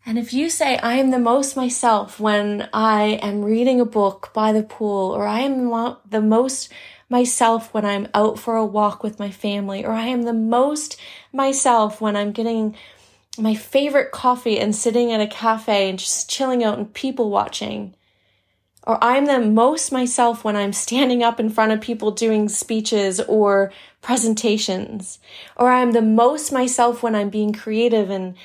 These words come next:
and doing poems and, and art and all of that. Do more of that.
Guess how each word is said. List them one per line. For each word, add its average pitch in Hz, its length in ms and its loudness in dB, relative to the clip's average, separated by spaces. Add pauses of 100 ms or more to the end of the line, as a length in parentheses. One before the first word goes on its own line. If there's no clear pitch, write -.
(240)
and 196 560 -4 (180)
doing 233 400 2
poems 240 520 2
and, 196 300 -4 (320)
and 214 300 0
art 220 480 2
and 214 100 2
all 202 160 2
of 190 100 -2
that. 190 400 -2 (640)
Do 320 300 0
more 294 320 0
of 240 180 -6
that. 233 460 -2